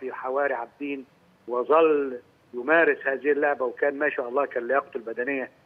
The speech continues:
عالية جدًا، وكان يحب يلعب كرة القدم باستمرار حتى وهو وزير الدفاع وفي سن كبيرة. فده ارتباطه بناسه وبأهله والتزامه الأخلاقي كان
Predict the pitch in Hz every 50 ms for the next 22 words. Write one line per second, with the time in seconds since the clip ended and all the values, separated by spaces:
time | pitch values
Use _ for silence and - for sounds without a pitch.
0 | _ _ - - 135 147 151 147 139 127 123 135 139 - - 135 127 123 - -
1 | 135 127 117 - - 147 - - 135 139 139 135 117 113 - _ - 139 135 135
2 | - 127 - - 139 135 131 127 120 - - _ _ _ _ _ _ 139 135 -
3 | - - 131 120 127 131 131 131 127 123 - - - 143 135 - - _ 131 120
4 | 110 110 131 131 127 123 123 117 - - - - _ _ _ 113 107 104 127 139
5 | 139 - 117 110 - 113 113 - 131 127 120 117 113 110 - - 110 - _ 139
6 | 139 123 117 113 107 - 113 107 117 127 135 123 120 113 - - _ _ _ _
7 | _ _ 131 127 131 131 127 120 - 113 110 - _ - 139 147 156 - 147 120
8 | - - 131 120 139 143 139 - 139 120 - - _ _ _ _ _ - 120 120
9 | 131 143 139 131 - - 127 120 113 113 113 107 - 131 147 143 127 123 120 123
10 | 123 117 113 - _ _ _ _ - 123 123 - - 131 117 147 151 156 151 139
11 | 131 127 - - - - - 135 139 139 135 - - 127 113 - _ _ _ _
12 | _ - 131 123 120